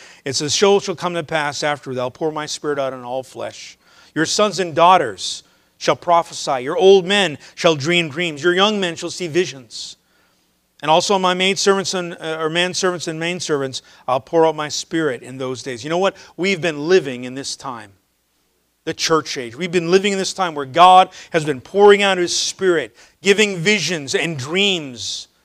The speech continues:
to us. He didn't do that just so, just because he had nothing else to do, but it's for a reason, for us to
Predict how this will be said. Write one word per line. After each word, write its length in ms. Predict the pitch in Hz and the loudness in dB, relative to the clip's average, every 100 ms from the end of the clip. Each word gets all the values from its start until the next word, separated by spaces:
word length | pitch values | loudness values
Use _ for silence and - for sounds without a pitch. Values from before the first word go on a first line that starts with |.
| _ _ _ _ - | _ _ _ _ -8
to 200 | 175 143 | -4 -2
us. 520 | 123 - - - - _ _ _ _ _ _ _ _ _ | -4 -4 -4 -6 -12 _ _ _ _ _ _ _ _ _
He 160 | 214 | 2
didn't 180 | 247 240 | 2 2
do 160 | 196 247 | 0 6
that 180 | 220 - | 6 6
just 260 | 220 - | 0 2
so, 360 | 226 208 170 - _ _ _ _ | 4 6 4 0 _ _ _ _
just 160 | 196 196 | -4 -4
because 240 | 208 196 | -4 -2
he 60 | 185 | 0
had 80 | 180 | 0
nothing 260 | 190 190 | 0 -2
else 140 | 180 - | -8 -8
to 60 | |
do, 280 | 165 190 143 - - | -4 -2 -2 -8 -2
but 100 | 175 | 0
it's 140 | 151 | 0
for 320 | - 208 202 | -2 6 6
a 20 | 175 | 6
reason, 460 | 170 214 190 165 | 2 -2 -2 -8
for 200 | 135 180 | -2 2
us 160 | 190 - | 2 0
to 160 | 185 | -4